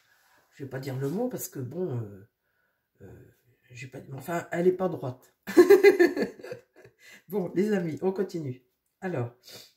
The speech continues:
parle-moi, quel a été le rôle ? Qu'est-ce qu'il a pu faire ? Comment il a pu aider, euh, éventuellement, s'il a aidé ? Alors, tu me dis oui ou non. Tu me dis comment il a pu aider,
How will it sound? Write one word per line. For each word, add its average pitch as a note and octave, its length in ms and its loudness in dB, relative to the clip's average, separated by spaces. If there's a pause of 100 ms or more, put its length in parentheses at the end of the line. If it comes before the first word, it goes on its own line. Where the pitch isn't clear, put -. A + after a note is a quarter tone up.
(260)
parle-moi, F#3+ 500 -4
quel F#3+ 140 -2
a F#3+ 60 0
été G3 200 -4
le G3+ 120 4
rôle ? E3 280 -2
Qu'est-ce B3+ 200 -6
qu'il A3+ 180 -8
a F#3+ 60 -2
pu B3+ 320 -12
faire ? C#4 560 -6
Comment C4 340 0
il A3+ 160 -2
a F#3+ 60 -2
pu - 240 -10
aider, F3 440 -2
euh, B2+ 180 -2 (360)
éventuellement, E3+ 560 -4
s'il E3 320 -6
a C3 80 0
aidé ? D#3+ 420 -2 (440)
Alors, B2+ 200 -10
tu - 140 -12
me D#3+ 120 -6
dis D#3 220 -10
oui F#3+ 260 -6
ou E3 80 -8
non. G3 340 -6 (340)
Tu - 120 -18
me E3+ 100 -4
dis F#3 160 -12
comment A3+ 280 -8
il A#3+ 140 -4
a F3 60 -4
pu - 240 -8
aider, D#3 260 0